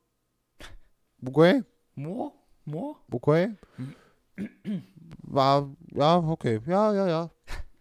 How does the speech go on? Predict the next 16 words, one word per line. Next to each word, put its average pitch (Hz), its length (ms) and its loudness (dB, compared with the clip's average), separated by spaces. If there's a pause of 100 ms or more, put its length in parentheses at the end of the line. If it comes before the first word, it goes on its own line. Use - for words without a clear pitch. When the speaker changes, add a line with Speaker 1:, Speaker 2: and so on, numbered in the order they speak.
Speaker 1:
Okay. 117 360 -6 (600)
Aber 127 280 2
der 123 140 -6
Drumbeat, 113 440 -6 (180)
aua. 95 320 -6 (420)
Sorry. 104 440 -2 (640)
Der 113 100 -6
kommt 123 240 -4
in 117 60 -6
meine 113 220 -2
Playlist 117 500 -4
mit - 260 -8 (1040)
not 131 320 0
guten 120 380 -4 (600)
Drumbeats. 110 760 -6 (560)
Leider. 101 360 -2